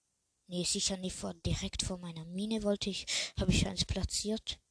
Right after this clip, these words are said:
Aber auf meiner Mine. Okay, das geht. Mm, ja, das heißt, diese Blöcke hier müssen auch noch weg. Dir auch. Und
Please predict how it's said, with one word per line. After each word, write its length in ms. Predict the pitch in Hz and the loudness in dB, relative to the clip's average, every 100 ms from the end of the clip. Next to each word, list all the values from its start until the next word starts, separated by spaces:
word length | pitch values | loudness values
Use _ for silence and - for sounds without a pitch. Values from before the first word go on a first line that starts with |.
| _ _ _ _ - - | _ _ _ _ -18 4
Aber 240 | 180 - | 6 10
auf 180 | 214 - | 10 8
meiner 240 | 180 160 | 0 -4
Mine. 320 | 151 151 151 143 _ _ | -6 -2 -2 -2 _ _
Okay, 240 | - 165 - _ _ _ _ - | -10 -10 -10 _ _ _ _ -4
das 180 | - | 0
geht. 240 | - - - - - - _ | 0 -2 -6 -10 -10 -14 _
Mm, 400 | 185 190 185 185 - _ _ _ _ _ - | -12 -10 -12 -14 -20 _ _ _ _ _ 0
ja, 160 | 185 190 | 6 8
das 160 | 180 | 8
heißt, 280 | 180 175 - | 6 4 0
diese 220 | 185 185 | 0 -2
Blöcke 460 | 165 165 180 - 208 | 0 0 0 -2 -6
hier 260 | 175 185 | -4 -4
müssen 420 | 170 165 - 170 - _ - | -4 -4 -6 -8 -18 _ -10
auch 380 | 165 185 208 240 | -4 -2 -4 -6
noch 320 | 233 - - | -8 -8 -8
weg. 260 | 175 208 - _ _ _ - _ _ _ _ - | -6 -4 -8 _ _ _ -20 _ _ _ _ -10
Dir 260 | 160 170 165 - | -6 -6 -6 -6
auch. 440 | 175 202 247 311 - - - _ _ _ _ _ _ _ _ _ _ _ _ _ _ _ _ - | -4 -2 -2 -4 -10 -20 -20 _ _ _ _ _ _ _ _ _ _ _ _ _ _ _ _ -14
Und 200 | 233 | -14